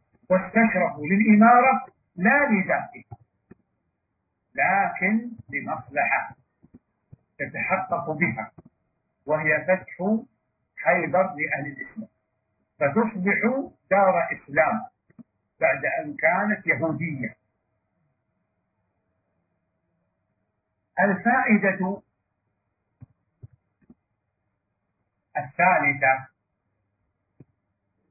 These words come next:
دعوة المقاتلين أو دعوة أهل القطر إلى الإسلام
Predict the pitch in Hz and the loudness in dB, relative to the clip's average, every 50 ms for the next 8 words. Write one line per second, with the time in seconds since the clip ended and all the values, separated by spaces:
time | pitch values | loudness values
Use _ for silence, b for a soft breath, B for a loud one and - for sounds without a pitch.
0 | _ _ _ _ - _ _ _ _ _ _ _ _ _ _ _ _ _ _ _ | _ _ _ _ -20 _ _ _ _ _ _ _ _ _ _ _ _ _ _ _
1 | _ - 220 233 - - - - 208 214 226 - - - - - _ - _ _ | _ 2 4 4 4 4 4 4 4 4 4 2 -6 -12 -18 -20 _ -20 _ _
2 | _ _ _ _ _ - _ _ _ _ _ _ _ _ _ _ _ _ _ _ | _ _ _ _ _ -20 _ _ _ _ _ _ _ _ _ _ _ _ _ _
3 | _ _ _ _ _ _ _ _ _ _ _ - - _ _ _ _ _ _ _ | _ _ _ _ _ _ _ _ _ _ _ -20 -20 _ _ _ _ _ _ _
4 | _ _ - - - _ - - - _ - 170 190 180 170 160 170 160 - - | _ _ -20 -20 -20 _ -20 -20 -20 _ -2 0 0 0 -2 -4 -6 -8 -4 -2
5 | 185 190 185 180 - - 165 160 147 147 151 147 139 107 113 113 - _ _ _ | 0 2 2 2 2 0 -2 -2 -2 -4 -10 -10 -12 -14 -14 -18 -20 _ _ _
6 | _ _ _ _ _ _ _ _ _ _ _ _ _ _ _ _ _ _ _ _ | _ _ _ _ _ _ _ _ _ _ _ _ _ _ _ _ _ _ _ _
7 | _ _ - 139 156 156 156 135 - 214 - - - 165 156 - - _ _ - | _ _ -8 -6 -6 -6 -6 2 2 4 4 4 0 -2 -4 -8 -8 _ _ -2
8 | 196 196 170 165 165 160 151 - - - 175 185 - 220 254 254 - - - _ | -2 -2 -2 -2 -6 -8 -8 -10 -12 -12 -12 -4 0 0 0 0 -2 -6 -16 _
9 | _ _ _ - _ _ - 170 170 175 175 170 170 - - - 156 143 120 104 | _ _ _ -20 _ _ -4 -4 -2 -2 0 -2 -4 -8 -8 -10 -6 -4 -4 -4
10 | - - | -4 -10